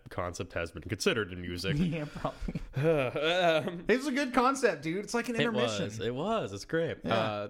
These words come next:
Speaker 1: the other thing, like you were saying, it's portable. It's smaller, too.
Speaker 2: Yeah, much,
Speaker 1: Uh,
Speaker 2: much smaller.
Speaker 1: if you're moving, you don't have to take boxes of records.
Speaker 2: Yeah.
Speaker 1: Now you can just take a box of all your cassettes.
Speaker 2: Mm-hmm. And you can fit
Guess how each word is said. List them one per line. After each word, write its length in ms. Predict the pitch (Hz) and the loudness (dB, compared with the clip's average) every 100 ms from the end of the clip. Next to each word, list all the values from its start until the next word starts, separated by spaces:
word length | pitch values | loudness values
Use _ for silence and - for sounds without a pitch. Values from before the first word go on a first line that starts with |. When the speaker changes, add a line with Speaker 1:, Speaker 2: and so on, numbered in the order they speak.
| - | 0
Speaker 1:
the 80 | 151 | 0
other 100 | 208 | 2
thing, 140 | 208 147 | 0 0
like 280 | 131 123 | -2 -2
you 60 | 120 | -4
were 60 | 113 | -2
saying, 240 | 113 101 | -2 -2
it's 120 | 92 | -4
portable. 380 | - 143 117 107 | -2 -2 0 -2
It's 140 | 98 | -2
smaller, 520 | - - 151 160 123 107 | -6 -4 -2 0 -2 -4
too. 440 | - 101 85 85 | -2 -2 -2 -4
Speaker 2:
Yeah, 200 | - 170 107 - - | 0 0 -2 -8 2
much, 280 | 147 92 | 4 4
Speaker 1:
Uh, 40 | 90 | 2
Speaker 2:
much 180 | - - | 0 -2
smaller. 280 | 135 101 | -6 -2
Speaker 1:
if 100 | 107 - | -2 0
you're 120 | 147 | 0
moving, 500 | 123 139 117 107 117 | 2 0 0 0 -2
you 120 | 98 | -4
don't 140 | 98 104 | -2 -2
have 120 | 107 | -4
to 100 | 98 | -6
take 280 | - 101 90 | -2 -4 -2
boxes 440 | 90 92 - 92 | -4 -4 -4 -6
of 100 | 85 | -4
records. 640 | 90 92 85 80 90 - - | -4 -4 -4 -6 -6 -6 -2
Speaker 2:
Yeah. 180 | 131 90 | -2 -2
Speaker 1:
Now 60 | |
you 80 | 92 | -2
can 100 | 92 | -4
just 100 | 87 | -4
take 140 | 95 95 | -6 -2
a 160 | 92 | -2
box 400 | 98 85 82 87 - | -2 -4 -4 -6 -6
of 60 | |
all 140 | 85 85 | -4 -4
your 280 | 82 82 80 - - | -6 -8 -10 -18 -10
cassettes. 580 | - 104 78 80 - - - - | -10 -8 -10 -10 -12 -14 -12 -6
Speaker 2:
Mm-hmm. 140 | 190 269 - - _ _ - - | -6 -8 -18 -20 _ _ -20 -8
And 200 | 127 113 | -6 -6
you 60 | 117 | -8
can 80 | 110 | -8
fit 300 | - 117 | -4 -4